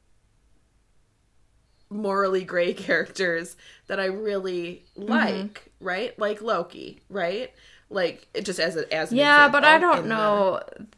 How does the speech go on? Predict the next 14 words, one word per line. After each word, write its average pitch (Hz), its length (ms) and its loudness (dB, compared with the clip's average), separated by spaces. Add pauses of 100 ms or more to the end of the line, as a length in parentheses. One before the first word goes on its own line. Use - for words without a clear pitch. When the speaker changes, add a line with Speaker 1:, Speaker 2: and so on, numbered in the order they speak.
(280)
Speaker 2:
I 226 100 0
don't 262 220 2
think 226 220 -2
the 208 60 -4
Darkling 180 680 0
is 156 360 -8
anywhere 180 600 -2
near 160 300 -8
as 170 240 -8 (680)
gray. 87 640 -4 (840)
Speaker 1:
Right. 392 380 0
That's 285 200 -4
what 359 80 -2
I, 294 120 2